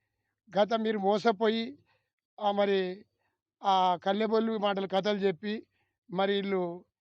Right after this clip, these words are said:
వేరే ప్రభుత్వానికి కానీ వేరే కేటా-, ఇప్పుడు ఎవరైతే పోటీ చేస్తున్నారో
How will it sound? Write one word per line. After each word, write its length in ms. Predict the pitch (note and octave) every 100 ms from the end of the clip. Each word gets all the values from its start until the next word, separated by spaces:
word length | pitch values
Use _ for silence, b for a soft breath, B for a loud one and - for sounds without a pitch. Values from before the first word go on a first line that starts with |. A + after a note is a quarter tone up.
| _ -
వేరే 340 | F#3+ G#3 G3
ప్రభుత్వానికి 760 | F#3+ F3+ F3+ F3+ G3 F#3+ F3 F#3+
కానీ 220 | F#3+ A3
వేరే 440 | F#3 G3 G#3+ G3+
కేటా-, 380 | F#3+ F3+ F3 F#3+ E3+
ఇప్పుడు 300 | F#3 D#3 - _ _ _ _ E3+
ఎవరైతే 320 | G3 G#3 G3
పోటీ 300 | - G#3 A3
చేస్తున్నారో 640 | G#3+ F#3 - F#3 D#3+ G#3+